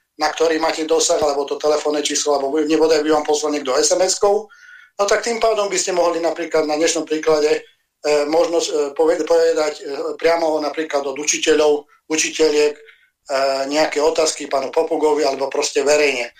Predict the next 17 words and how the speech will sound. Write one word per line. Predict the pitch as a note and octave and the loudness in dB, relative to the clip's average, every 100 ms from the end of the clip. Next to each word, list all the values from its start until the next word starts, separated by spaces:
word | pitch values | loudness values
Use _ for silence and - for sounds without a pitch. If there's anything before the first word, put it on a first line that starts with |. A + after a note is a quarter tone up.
| _ - | _ -16
A | C#3 | -10
tieto | - G3+ G#3+ A#3 | 0 2 2 2
veci | C4 - E3 D#3 D#3 | 2 0 -2 -2 -4
by | C#3+ | -4
boli | C#3+ D#3+ D3+ | 0 0 0
verejne | C#3+ D#3 D#3+ D#3 C3+ | 0 0 2 0 -2
na | C#3 C3+ | -2 0
záznam | D3+ C#3+ E3+ F#3+ G#3+ _ _ _ _ _ - | 0 2 0 0 -6 _ _ _ _ _ -6
a | C#3 | 0
mohli | D#3+ E3 E3+ | 0 0 -2
by | D#3 | -4
sa | F3 | -4
ďalej | C#3+ D3+ D3+ D3 | 0 0 0 -2
šíriť | C#3+ C#3 C3+ | -2 -4 -6
po | C3+ | -8
celom | C3+ C3 B2+ | -4 -4 -4
Slovensku. | - B2+ B2+ B2 - G#2+ | -2 -2 -2 -4 -10 -18